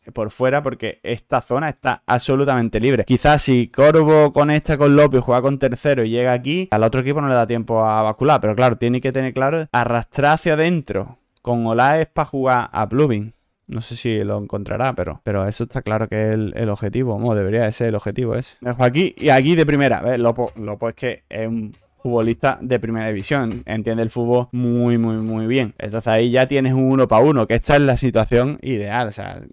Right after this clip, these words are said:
¿qué, qué es lo que va a buscar aquí? Pues evidentemente encontrarle un uno pa' uno a los especialistas de uno pa' uno y generar o bien por fuera o bien por dentro y golpeo o fuera y centro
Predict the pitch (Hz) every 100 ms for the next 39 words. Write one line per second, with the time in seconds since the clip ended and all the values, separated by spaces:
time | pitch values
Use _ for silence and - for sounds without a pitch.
0 | - - 117 - 139 147 147 143 139 139
1 | 135 135 135 135 123 - 120 131 160 107
2 | - 101 107 58 64 104 101 104 113 120
3 | 127 117 113 113 120 127 127 120 120 147
4 | 127 110 107 120 107 110 110 123 123 123
5 | 117 120 143 170 202 - 113 104 107 113
6 | 110 107 117 - 104 107 107 113 - 120
7 | 135 165 147 113 107 107 107 80 113 107
8 | 110 107 127 110 - 139 170 139 - 120
9 | 117 113 117 113 110 104 104 101